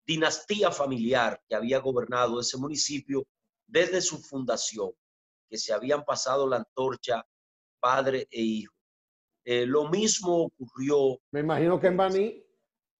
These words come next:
Speaker 2: con,
Speaker 1: eh,
Speaker 2: con Santos Ramírez, contra
Speaker 1: Claro,
Speaker 2: Fernández Torres.
Speaker 1: claro, que se convirtió en candidato y,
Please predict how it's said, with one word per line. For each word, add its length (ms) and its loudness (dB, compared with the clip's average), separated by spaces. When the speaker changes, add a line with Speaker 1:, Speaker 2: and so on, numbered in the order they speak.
Speaker 2:
con, 340 2
Speaker 1:
eh, 220 -6
Speaker 2:
con 160 -2
Santos 380 2
Ramírez, 640 2
contra 220 2
Speaker 1:
Claro, 500 4
Speaker 2:
Fernández 300 -2
Torres. 200 6
Speaker 1:
claro, 240 2
que 80 -2
se 220 -2
convirtió 560 -2
en 80 -2
candidato 720 2
y, 260 0